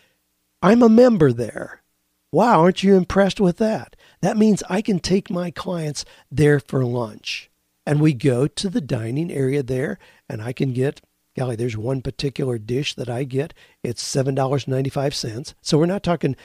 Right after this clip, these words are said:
I mean, it's the same prices as if you went to O'Charlie's. But it's a, it's a really beautiful country club setting. Great food, great wait staff. I know 'em all there,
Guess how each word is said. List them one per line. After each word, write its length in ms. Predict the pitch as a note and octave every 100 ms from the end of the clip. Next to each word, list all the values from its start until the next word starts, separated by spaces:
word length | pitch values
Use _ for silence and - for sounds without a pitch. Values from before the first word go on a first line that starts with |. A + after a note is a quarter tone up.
| _ -
I 20 |
mean, 140 | C#3
it's 120 | A#2+ -
the 60 |
same 300 | - - C#3
prices 500 | G#2+ A#2+ F3 D#3+ A2
as 60 | A2+
if 100 | -
you 80 | C3
went 140 | C#3+
to 80 | C#3+
O'Charlie's. 720 | D3+ - F#3+ A3+ G#2+ - - _ _ -
But 120 | C#3+
it's 120 | -
a, 120 | B2+ A2+ - _
it's 200 | D#3+ -
a 60 | B2+
really 440 | C3+ D4+ A3 C3
beautiful 720 | A2 - D#3+ G3+ G3 C3+ A2
country 340 | G2+ D3 C#3+ -
club 320 | - C3+ A2+
setting. 520 | - D3 D3+ D#3+ D#3+ - _ _ _ _ _ _ _ _ _ _ -
Great 340 | - C3+ E3 -
food, 460 | D#3+ D3+ D3+ C#3
great 320 | _ D3 C#3
wait 260 | D3 C3+ C3
staff. 500 | - C3+ C3 C3 -
I 140 | A#2+
know 240 | B2 B2+ B2+
'em 100 | B2+
all 200 | B2 B2
there, 340 | B2 B2 B2+